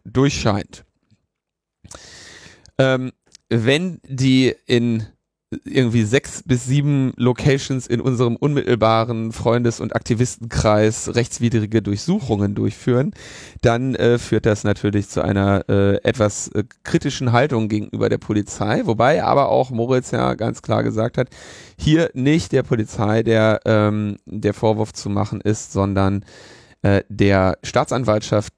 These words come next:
die, äh, diese Maßnahmen hat beantragen lassen und der Richterin oder dem Richter, ich weiß nicht genau, wer es war, der die dann, der diesen Anträgen auch stattgegeben hat. Ähm,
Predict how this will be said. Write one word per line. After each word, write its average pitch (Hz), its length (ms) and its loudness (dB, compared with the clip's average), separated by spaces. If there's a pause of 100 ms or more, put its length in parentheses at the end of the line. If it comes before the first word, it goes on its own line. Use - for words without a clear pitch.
(120)
die, 101 380 2
äh, 95 240 2
diese 98 240 0
Maßnahmen 92 880 0 (120)
hat - 260 0
beantragen 110 500 0
lassen 101 400 0
und 98 240 -4
der 92 280 2
Richterin 101 480 0
oder 98 140 2
dem 101 180 -2
Richter, 98 400 0
ich - 120 -4
weiß 98 180 -2
nicht 101 140 -10
genau, 98 260 -4
wer 82 180 0
es - 140 -6
war, - 200 -4 (420)
der 101 120 4
die 101 120 2
dann, 98 280 2
der 92 120 0
diesen 98 280 -2
Anträgen 101 380 0
auch 98 100 0
stattgegeben 101 680 0
hat. - 180 -10 (1000)
Ähm, 117 320 2